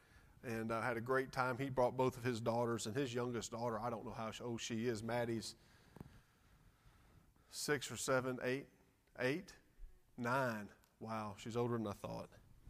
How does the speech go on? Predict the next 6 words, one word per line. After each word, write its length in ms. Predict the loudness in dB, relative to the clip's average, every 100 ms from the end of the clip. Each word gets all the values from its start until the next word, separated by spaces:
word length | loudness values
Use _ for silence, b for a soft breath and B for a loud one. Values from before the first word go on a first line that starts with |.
| -14 -14 -20 -20 b b b b
She 240 | -2 2 4
is 140 | 2
hyper. 500 | -2 -4 -4 -6 -12 -12 -18 -20 -20 -20 -20 -18 -16 -16 -18 b b b b b b b -20 -20 -20 -10
She 240 | -4 0
is 220 | 0 0 0 0
wild. 680 | 2 0 0 -2 -6 -10